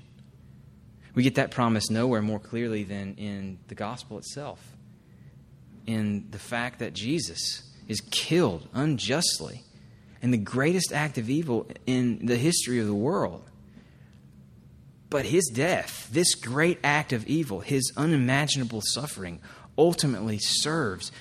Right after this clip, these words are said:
the interests of God's promises being fulfilled. One of the best, one of the best applications of this truth that I've ever heard was I was, uh, at a conference, uh, a number of years ago,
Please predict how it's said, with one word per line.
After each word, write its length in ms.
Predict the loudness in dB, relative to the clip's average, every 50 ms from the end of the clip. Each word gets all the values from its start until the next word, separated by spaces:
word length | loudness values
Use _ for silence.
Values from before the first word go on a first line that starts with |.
| -12 -10
the 80 | -10 -6
interests 580 | -4 -4 -2 -2 -2 -2 0 0 -2 -2 -4 -4
of 160 | -6 -4 -2
God's 380 | -2 0 0 0 0 -2 -4
promises 640 | -6 -6 -6 -4 -2 -2 -2 -2 -2 -4 -4 -6 -6
being 280 | -4 -4 -4 -4 -4
fulfilled. 600 | -6 -8 -12 -14 -12 -12 -10 -10 -10 -12 -12 -18 -20 -20 -20 -20 -20 -20 -20 -20 -20 -20 -20 -20 -20 -20 -20 -20 -20 -8
One 100 | -4 -2
of 40 | -2
the 120 | -2 -2 -2 -2
best, 400 | -2 -2 -6 -8 -10 -12 -14 -16 -18 -20 -20 -20 -20 -8 -2
one 160 | 0 0 0
of 80 | 0
the 80 | -2 -2
best 340 | 0 0 2 2 0 -2 -2
applications 680 | -4 -4 -4 -4 -6 -6 -4 -4 -4 -4 -4 -4 -6
of 60 | -8 -8
this 120 | -8 -6
truth 220 | -6 -6 -8 -6
that 100 | -6 -6
I've 100 | -6 -6
ever 140 | -6 -6 -6
heard 320 | -6 -4 -2 -2 0 -2 -2
was 160 | -6 -10 -12 -16 -20 -20 -20 -16 -6 -2
I 60 | -2
was, 320 | -2 -2 -2 -6 -8 -8
uh, 200 | -6 -6 -4 -4 -4
at 100 | -4 -6
a 40 |
conference, 840 | -6 -4 -4 -4 -4 -4 -6 -8 -10 -8 -8 -12 -12 -12 -14 -16 -16 -16 -14 -12
uh, 200 | -10 -10 -10 -10 -12 -16 -20 -20 -20 -16 -12
a 40 | -10
number 220 | -8 -6 -6 -8
of 80 | -8 -8
years 220 | -8 -8 -8 -8
ago, 340 | -8 -8 -6 -6 -6 -6